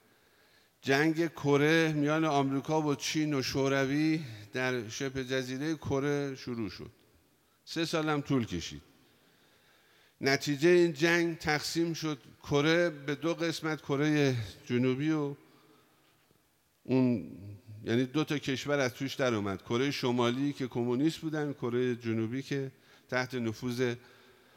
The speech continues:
آمریکا بود. جنگ که تمام شد، یه تحقیقی درباره یکی از اردوگاه‌هایی که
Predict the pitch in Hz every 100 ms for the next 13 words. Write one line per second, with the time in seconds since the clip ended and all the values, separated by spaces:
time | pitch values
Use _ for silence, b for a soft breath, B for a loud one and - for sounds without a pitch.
0 | B _ 117 113 107 95 92 82 76 -
1 | - - _ _ _ _ _ _ _ _
2 | _ _ b b b b b _ _ _
3 | _ _ 117 151 175 170 170 160 160 160
4 | 147 160 175 180 180 - B B B B
5 | B B B B _ _ _ _ _ -
6 | 165 - 170 156 143 160 170 175 160 151
7 | 143 151 170 170 160 160 151 147 143 139
8 | 131 139 143 165 170 165 151